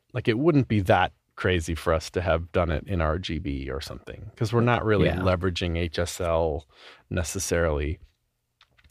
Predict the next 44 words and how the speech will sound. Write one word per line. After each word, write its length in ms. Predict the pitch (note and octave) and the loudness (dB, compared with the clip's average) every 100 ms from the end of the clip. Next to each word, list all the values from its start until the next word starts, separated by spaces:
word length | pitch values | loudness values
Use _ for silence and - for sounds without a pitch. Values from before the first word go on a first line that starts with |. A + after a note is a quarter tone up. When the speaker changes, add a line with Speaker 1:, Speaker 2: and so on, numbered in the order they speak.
| - | 0
Speaker 1:
uh, 140 | D3 D3 | 4 6
which, 240 | D#3 D3+ | 6 4
which 300 | - D#3 C#3+ | 4 4 4
feels 240 | - D3+ - | 4 4 4
good 260 | A#2 C#3 - | 2 2 0
to 100 | F#3 | 2
me, 180 | G3 | 2
meaning 360 | G#3+ C3+ C3 A#2+ | 4 4 4 4
that, 160 | A2+ - - - | 2 2 -6 0
because 220 | D3+ C#3 | 2 4
there's, 200 | C#3+ - | 4 4
like, 120 | C3 | 2
f-, 260 | - - - - - | 2 -10 -14 -20 -6
you 80 | A#2 | -2
know, 40 | G2 | 0
speaking 400 | - C#3 B2 A2 | 0 2 4 2
of 80 | |
future 400 | F#2 - B2 A#2 | 0 -2 -2 0
C 200 | F#2 G#2+ | 0 0
S 120 | G2+ B3+ | 0 2
S 120 | C4 | 2
stuff, 220 | - F#2+ | 2 2
there's, 260 | G#2+ - - _ | 2 0 -6 _
there's 200 | C3+ G#2+ - | 2 2 4
other 440 | C#3+ C3+ A#2+ G2+ | 4 6 4 4
C 320 | G2 - C#3+ A2+ | 0 0 4 4
S 180 | G2+ | 6
S, 300 | A#2+ G#2+ - | 4 2 0
like, 360 | G2+ F2+ D#2 - - _ _ _ _ | 2 2 0 -8 -12 _ _ _ _
what 260 | - G2 G2+ | -4 0 0
do 80 | F#2 | -2
you, 60 | - | -6
color 400 | - - G#2+ A#2+ | -2 2 4 4
models 680 | B2 B2 B2+ D3 D3+ C#3+ - | 4 6 6 4 2 0 -4
or 160 | C#3 C#3+ | 0 0
whatever 460 | D3 D3+ D3+ D#3+ - - | 4 4 4 2 0 -6
coming 560 | - B2 C#3 E3 F3+ - - - - | 0 2 2 0 -2 -6 -16 -10 2
that 140 | A#2 | 4
are, 220 | G#2 G2+ | 6 4
that 220 | G2 A#2 A2 | 2 4 4
are 100 | A2 | 6
interesting 500 | G3+ G3 - C#3 A#2 | 4 4 4 4 4
because 360 | A2+ B2 G#2+ | 2 2 2
they, 260 | A2+ G2 | 4 4